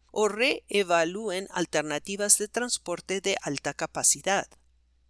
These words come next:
Los residentes tienen múltiples oportunidades para informarse y opinar,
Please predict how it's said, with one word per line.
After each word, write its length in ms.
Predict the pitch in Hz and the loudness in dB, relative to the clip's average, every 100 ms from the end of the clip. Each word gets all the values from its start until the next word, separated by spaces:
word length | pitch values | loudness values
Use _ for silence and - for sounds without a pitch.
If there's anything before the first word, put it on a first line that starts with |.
| _ _ _ - | _ _ _ -10
Los 180 | 165 151 | -6 -2
residentes 720 | 156 - 143 208 220 - - | 0 0 2 -2 0 4 4
tienen 300 | - 160 151 | 2 -4 -4
múltiples 600 | 170 254 285 - 254 247 | -8 -8 -10 -4 0 0
oportunidades 920 | - - 160 160 139 135 147 165 165 | -2 -8 -8 -10 -10 -4 -2 0 0
para 160 | - 143 | -2 -6
informarse 800 | 135 - 139 156 202 - 254 - | -8 -12 -8 -4 0 2 0 -6
y 140 | 180 147 | -8 -8
opinar, 640 | 127 131 143 175 127 | -8 -10 -2 -2 -2